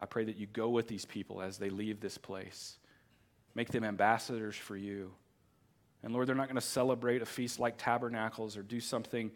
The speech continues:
um, that's seemingly that odd, but maybe there are things that would seem crazy to a watching world that are consistent with your word that will give them an opportunity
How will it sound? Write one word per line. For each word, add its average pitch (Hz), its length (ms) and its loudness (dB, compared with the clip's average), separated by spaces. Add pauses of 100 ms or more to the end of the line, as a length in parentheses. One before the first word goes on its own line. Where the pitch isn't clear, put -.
(460)
um, 101 420 -6
that's 113 200 0
seemingly 135 580 2
that 113 320 2
odd, 104 400 0
but 110 160 -8
maybe 143 320 4
there 131 240 4
are 120 180 4
things 117 800 -6 (460)
that 107 100 2
would 107 100 4
seem 117 220 0
crazy 117 540 2
to 107 400 -2
a 98 60 -2
watching 104 460 -2
world 101 440 -6 (1040)
that 110 100 -2
are 110 60 0
consistent 123 640 -4
with 117 180 -4
your 107 100 -2
word 101 500 -4 (280)
that - 120 -6
will 98 60 -8
give 107 240 -2
them 101 180 -6
an 101 100 -4
opportunity 95 760 -6